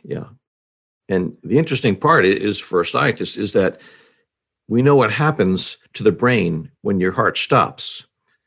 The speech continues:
And within four or five seconds, the brain waves start to change. And within fifteen or twenty seconds,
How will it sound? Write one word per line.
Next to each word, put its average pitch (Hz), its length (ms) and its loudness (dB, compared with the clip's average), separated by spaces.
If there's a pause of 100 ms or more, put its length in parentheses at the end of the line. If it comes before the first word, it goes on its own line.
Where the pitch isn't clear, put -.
And 92 120 -2
within 104 240 0
four 117 260 2
or 107 60 0
five 101 320 -2
seconds, 92 520 -4 (300)
the 104 80 0
brain 110 280 2
waves 95 200 2
start 98 260 -2
to - 60 -20
change. 87 640 -4 (240)
And 104 140 -2
within 101 500 0 (560)
fifteen - 340 0
or 95 60 2
twenty 151 280 0
seconds, - 560 -6